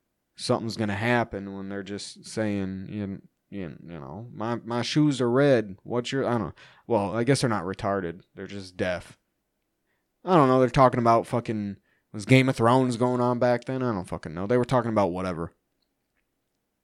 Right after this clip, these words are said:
Passionately. But maybe there was a little dancing involved or interpretive dance. That's all I'm s-, uh, that's all I'm gonna add is maybe there was a little dancing involved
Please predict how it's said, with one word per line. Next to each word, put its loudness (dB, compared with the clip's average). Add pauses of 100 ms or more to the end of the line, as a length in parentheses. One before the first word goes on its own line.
(220)
Passionately. -2 (1300)
But 0 (300)
maybe 0 (680)
there 2
was 2
a 0
little 2
dancing -2
involved 4
or -2
interpretive -8
dance. -16
That's -4
all 0
I'm -4
s-, -8 (140)
uh, 4
that's 8
all 8
I'm -2
gonna -6 (160)
add -8
is -14 (400)
maybe 6
there 6
was 6
a 0
little 0
dancing -2
involved 2